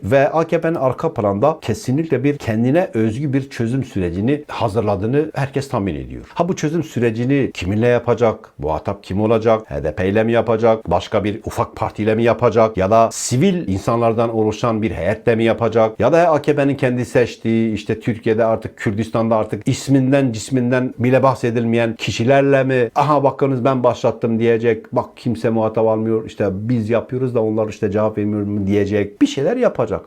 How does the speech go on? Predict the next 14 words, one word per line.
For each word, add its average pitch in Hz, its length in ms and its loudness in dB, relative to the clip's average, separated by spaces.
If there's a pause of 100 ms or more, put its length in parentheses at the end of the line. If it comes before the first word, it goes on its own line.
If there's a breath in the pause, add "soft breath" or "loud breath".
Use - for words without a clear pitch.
Ama 147 300 0
nihayetinde 110 880 -2
siz - 400 -4
hangi 131 640 -2
barış 113 200 0
sürecini, 82 540 -6
hangi 139 360 -2
çözüm 80 340 -6
sürecini, 71 600 -10 (140)
kiminle, 78 840 -4 (100)
nerede, 80 540 0 (300)
nasıl 92 480 -4
başlatırsanız 76 1080 -6
başlatın, 76 580 -6